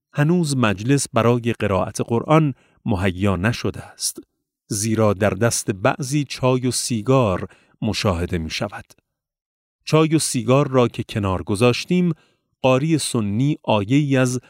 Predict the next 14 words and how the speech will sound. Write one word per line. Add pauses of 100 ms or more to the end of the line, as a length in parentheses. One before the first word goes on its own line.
(220)
قرآن
را
تلاوت
کرد (300)
و
مجلس
را
ترک (100)
گفت. (560)
آیه‌ای
را
که
تلاوت
کرد